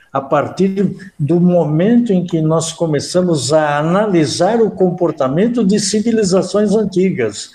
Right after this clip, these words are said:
Por isso que o Ney citou a Bíblia. Ora, a própria consciência de religião que existia naquela época, o chamado Deus deles obrigava a matar e ocupar a terra,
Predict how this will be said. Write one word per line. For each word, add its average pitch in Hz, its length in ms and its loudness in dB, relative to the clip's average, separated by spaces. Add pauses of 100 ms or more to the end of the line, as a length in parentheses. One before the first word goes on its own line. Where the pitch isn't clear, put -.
(140)
Por 170 160 2
isso 262 260 0
que 269 80 0
o 262 60 2
Ney 240 240 2
citou 226 460 -2
a 202 40 -2
Bíblia. 156 760 0 (280)
Ora, 165 460 2 (480)
a 143 80 0
própria 247 460 0
consciência 185 1160 0
de 135 240 2
religião 139 840 0
que 156 220 0
existia 151 640 0
naquela 135 500 -2
época, 135 720 -2 (280)
o 156 160 2
chamado 190 640 0
Deus 208 480 0
deles 202 580 0
obrigava 220 800 0
a - 20 0
matar 247 640 0
e 294 40 0
ocupar 247 480 -2
a 269 160 -2
terra, 175 540 -2